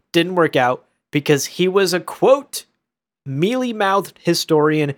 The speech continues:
who wanted to read about combat rather than participate in it," end quote. <laughs>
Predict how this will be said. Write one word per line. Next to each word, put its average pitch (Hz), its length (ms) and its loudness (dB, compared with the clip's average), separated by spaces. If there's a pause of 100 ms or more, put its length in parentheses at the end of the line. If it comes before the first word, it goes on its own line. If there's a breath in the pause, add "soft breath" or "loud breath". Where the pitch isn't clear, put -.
(120)
who - 120 -4
wanted 143 380 0
to 143 100 -4
read 220 360 -2
about 202 280 2
combat 160 480 2 (280)
rather 131 360 2
than 127 200 2
participate 120 680 -6
in 123 100 -12
it," 127 160 -14 (220)
end 135 360 -4
quote. - 480 -4 (560 loud breath)
<laughs> - 100 -4